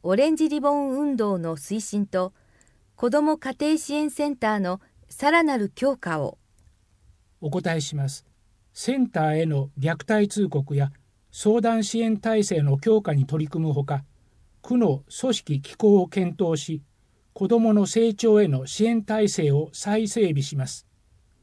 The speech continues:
Speaker 1: 学校支援本部等の力量により、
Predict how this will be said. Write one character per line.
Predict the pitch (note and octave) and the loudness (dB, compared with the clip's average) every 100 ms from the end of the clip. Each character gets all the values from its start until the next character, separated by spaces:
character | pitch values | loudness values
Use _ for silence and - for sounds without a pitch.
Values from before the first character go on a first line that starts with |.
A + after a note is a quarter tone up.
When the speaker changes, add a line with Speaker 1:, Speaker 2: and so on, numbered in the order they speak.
| _ _ _ _ _ _ _ _ _ _ _ | _ _ _ _ _ _ _ _ _ _ _
Speaker 1:
学 | A3+ B3 - | -2 -2 0
校 | D#4+ E4 | 0 0
支 | - D#4+ | 0 0
援 | E4 | 2
本 | D#4 D#4 D4+ | 0 0 0
部 | D4+ | -2
等 | D#4 D4 C4 | -2 0 0
の | G3 | 0
力 | F#3 G3 B3 | -2 -6 -4
量 | B3+ B3+ | 0 2
に | A#3 A3+ | 2 0
よ | G#3 | -2
り、 | F#3 | -4